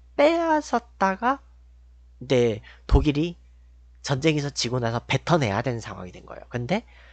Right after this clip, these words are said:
러시아는 이미 소비에트 혁명 과정에서 그 레닌이 전쟁을 끝내면서 자기가 뺏겼던 그 폴란드 땅에 대해서 돌려달라는 얘기 안 하겠다 하고 조약을 맺어버리는 바람에,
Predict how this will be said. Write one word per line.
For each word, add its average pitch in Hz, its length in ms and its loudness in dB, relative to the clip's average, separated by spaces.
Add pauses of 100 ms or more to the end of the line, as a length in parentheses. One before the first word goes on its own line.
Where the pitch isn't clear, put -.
(320)
러시아는 196 640 8
이미 139 280 -2
소비에트 269 520 2
혁명 208 320 -2
과정에서 120 600 -2 (720)
그 101 380 0 (1200)
레닌이 165 580 4
전쟁을 139 480 2
끝내면서 180 640 -2 (480)
자기가 143 400 -2
뺏겼던 - 640 -4
그 - 120 0
폴란드 247 560 4
땅에 196 260 -2
대해서 110 460 -8 (100)
돌려달라는 131 580 2
얘기 107 180 -4
안 98 140 -6
하겠다 123 480 -6 (960)
하고 254 380 0
조약을 170 420 6
맺어버리는 139 560 2
바람에, 117 440 -4